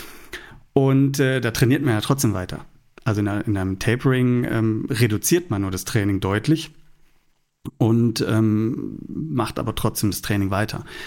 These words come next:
Ähm, genau, also das, deswegen ist das Tapering eigentlich im streng genommen keine Laufpause.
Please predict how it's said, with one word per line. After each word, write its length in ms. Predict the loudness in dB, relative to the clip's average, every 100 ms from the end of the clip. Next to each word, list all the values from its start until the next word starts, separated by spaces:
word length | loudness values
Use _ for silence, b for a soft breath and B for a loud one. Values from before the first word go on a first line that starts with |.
| B B B -2
Ähm, 560 | 0 2 0 0 -4 -8 -18 -20 _ _ _ _ _ _ _
genau, 280 | -4 -2 -4
also 260 | -4 -4 -2
das, 280 | -4 -4
deswegen 360 | -2 -2 0 0
ist 200 | -2 -4
das 100 | -4
Tapering 540 | 0 2 2 2 0
eigentlich 360 | -2 -2 -2 0
im 80 | -4
streng 220 | -2 0
genommen 220 | 0 0
keine 240 | -2 -2 0
Laufpause. 500 | -2 -2 -4 -6